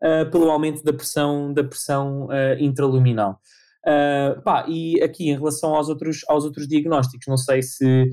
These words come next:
se o Afonso quer fazer aqui algum comentário que, que ajuda logo aqui a excluir. Ele foi falando muito bem aqui, por exemplo, de, da leucocitúria, da piúria estéril, e logo ao ver a, a negação do, do Murphy renal,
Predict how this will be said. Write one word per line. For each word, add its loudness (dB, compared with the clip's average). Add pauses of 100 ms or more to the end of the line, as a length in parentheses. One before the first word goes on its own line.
(240)
se 0
o 6
Afonso 0
quer -4
fazer 0
aqui -2
algum 2
comentário 0
que, 2
que -2
ajuda 0
logo 2
aqui -2
a 4
excluir. 2
Ele 4
foi -2 (260)
falando 4
muito 0
bem 0
aqui, -2
por -4
exemplo, 0
de, -2
da 0
leucocitúria, 0
da -4
piúria -2
estéril, 0 (420)
e 4
logo 2
ao 4
ver 0
a, 0
a 0
negação 0
do, -2
do -6
Murphy 0
renal, 0